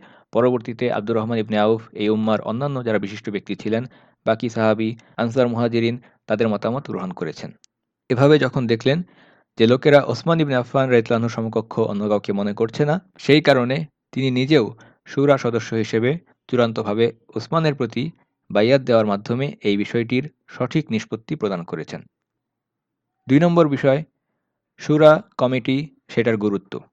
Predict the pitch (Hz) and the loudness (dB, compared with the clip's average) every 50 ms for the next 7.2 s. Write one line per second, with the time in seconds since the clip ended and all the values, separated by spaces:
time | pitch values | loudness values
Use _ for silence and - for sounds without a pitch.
0 | _ _ _ - - - 147 165 170 151 160 151 156 151 156 156 143 135 - - | _ _ _ -10 -2 0 4 4 6 6 4 2 2 2 0 2 0 0 0 0
1 | 143 143 139 139 131 127 131 127 - - 143 139 131 - _ _ - - 143 156 | 0 0 0 0 0 -2 -2 -4 -4 -4 -4 -4 -4 -8 _ _ -4 -4 -2 0
2 | 156 151 147 143 - - 135 123 120 113 - - 151 147 139 117 120 117 117 123 | 2 0 0 -2 -2 -4 -4 -4 -4 -6 -2 -2 -2 0 0 -2 -4 -2 -2 -2
3 | 127 127 131 - _ _ _ _ - - - 123 123 135 143 151 143 147 - - | -2 -2 -4 -8 _ _ _ _ -16 -6 -2 0 0 0 0 -4 -6 _ -6 -2
4 | 147 147 151 180 - _ _ - 113 117 117 113 110 127 131 123 - - 127 117 | 0 0 0 0 -4 _ _ 0 0 2 2 0 -2 -4 -8 -8 -6 -8 -8 -8
5 | - - 107 98 87 87 - - - _ _ _ _ _ _ _ _ _ _ _ | -6 -6 -6 -6 -6 -8 -10 -14 -14 _ _ _ _ _ _ _ _ _ _ _
6 | _ _ _ - 117 131 147 156 156 143 - - 139 127 - 143 139 - 147 139 | _ _ _ 2 4 4 6 4 2 0 0 -4 -4 -2 -2 -2 0 0 -2 -4
7 | 135 131 - | -4 -6 -6